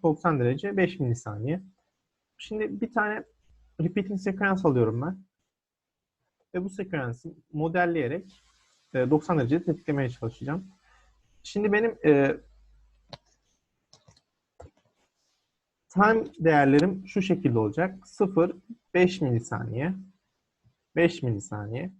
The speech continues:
sıfırda sıfır, beş milisaniyede tekrar sıfır, beş milisaniyede aniden tekrar yükselecek. Çünkü kare dalga oluşturmaya çalışıyorum. Aslında yapmaya çalıştığım şey şu. Şunu yapmaya çalışıyorum. Bakın sıfır,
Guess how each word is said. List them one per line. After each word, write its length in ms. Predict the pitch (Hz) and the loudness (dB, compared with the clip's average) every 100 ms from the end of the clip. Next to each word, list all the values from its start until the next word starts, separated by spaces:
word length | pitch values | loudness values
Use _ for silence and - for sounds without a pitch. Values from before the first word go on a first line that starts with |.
| _ _ _ _ _ _ _ | _ _ _ _ _ _ _
sıfırda 460 | - - 220 214 | -10 -2 0 0
sıfır, 500 | 214 - 190 170 185 - _ _ _ _ 180 - | -4 -6 -4 -4 -4 -10 _ _ _ _ -8 0
beş 280 | 185 190 | 0 0
milisaniyede 640 | 202 196 190 190 185 185 190 | -6 -6 -2 -2 0 -2 -4
tekrar 340 | 190 - 143 | -6 -2 -4
sıfır, 420 | 123 _ - 185 190 | -4 _ -10 -10 -8
beş 300 | 165 175 190 | -2 0 0
milisaniyede 600 | 202 208 190 190 196 208 | -6 -10 -8 -6 -6 -6
aniden 600 | - 220 214 185 190 226 - | -2 2 2 2 -2 -2 -2
tekrar 280 | 202 214 | -2 0
yükselecek. 400 | 190 185 175 135 | 0 2 2 0
Çünkü 200 | 127 202 | -2 -6
kare 240 | - 196 190 | 0 2 6
dalga 260 | 151 131 | 6 6
oluşturmaya 460 | 120 120 - 110 107 | 2 0 -4 -8 -8
çalışıyorum. 500 | - 113 - 127 156 | -8 -12 -8 -8 -4
Aslında 300 | 151 - 151 | -4 -4 0
yapmaya 340 | 147 - 165 | 0 0 -4
çalıştığım 460 | 151 123 117 - 147 | -2 -2 -4 -6 -14
şey 220 | - 160 | -4 -4
şu. 320 | 156 - 131 - _ _ _ _ _ _ _ _ | -4 -6 -8 -8 _ _ _ _ _ _ _ _
Şunu 240 | _ - 180 | _ -6 0
yapmaya 360 | 156 - 117 | 0 -2 -8
çalışıyorum. 640 | 107 113 107 - 107 131 190 _ _ _ _ _ _ _ _ - | -6 -8 -8 -6 -4 -4 -6 _ _ _ _ _ _ _ _ -6
Bakın 260 | 131 131 151 _ _ | -4 -4 -8 _ _
sıfır, 600 | _ - 151 151 135 151 | _ -2 -2 0 -2 -2